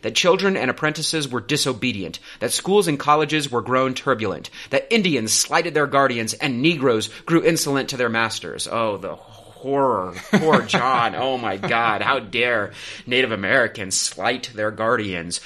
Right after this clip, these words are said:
or that slaves try not to be slaves anymore. God forbid, John. "But your letter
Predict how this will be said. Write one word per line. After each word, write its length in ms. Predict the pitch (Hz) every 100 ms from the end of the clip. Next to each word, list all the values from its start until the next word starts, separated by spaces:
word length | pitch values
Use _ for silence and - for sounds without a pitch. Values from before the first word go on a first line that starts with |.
| - -
or 120 | 143
that 140 | 135
slaves 680 | - - 113 127 131 107 107
try 300 | - 110 113
not 220 | 117 120
to 60 | 123
be 120 | 117
slaves 500 | 107 - 120 117 98
anymore. 480 | 104 101 98 92 87 87
God 300 | 113 123 104
forbid, 500 | 98 92 104 101 82
John. 380 | 92 82 87 - - - - - - - - _ - - -
"But 240 | - 202 220
your 140 | 240
letter 480 | 175 240 160 117